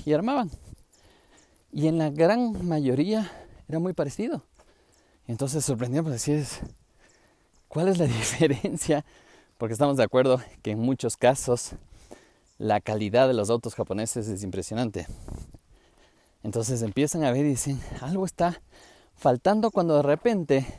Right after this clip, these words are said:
llegan a un punto en el cual ensamblan las puertas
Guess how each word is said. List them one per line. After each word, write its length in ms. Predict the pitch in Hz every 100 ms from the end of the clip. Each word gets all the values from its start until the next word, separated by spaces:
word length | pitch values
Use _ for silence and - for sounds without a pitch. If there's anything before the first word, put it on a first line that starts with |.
| - -
llegan 320 | 143 165 180
a 20 |
un 140 | 185
punto 420 | 170 175 160 156 160 _ - - - - -
en 200 | 127 131
el 160 | 120
cual 340 | - 180 160 151 - - - - - _ _ _ _ - -
ensamblan 540 | 120 - 135 160 160
las 160 | 165 -
puertas 600 | 185 170 131 127 -